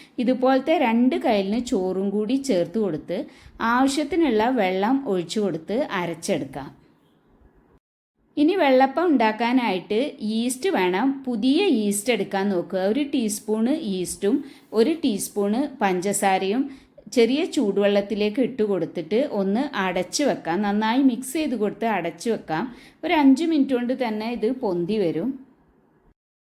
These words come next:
ഇപ്പം നമ്മുടെ പച്ചരി നന്നായിട്ട് അരഞ്ഞു വന്നിട്ടുണ്ട്. നല്ല നൈസായിട്ട്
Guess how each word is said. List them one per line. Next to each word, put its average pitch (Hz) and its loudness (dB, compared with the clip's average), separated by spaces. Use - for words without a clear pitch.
ഇപ്പം 247 0
നമ്മുടെ 269 4
പച്ചരി 233 0
നന്നായിട്ട് 233 2
അരഞ്ഞു 202 2
വന്നിട്ടുണ്ട്. 175 -2
നല്ല 254 2
നൈസായിട്ട് 233 0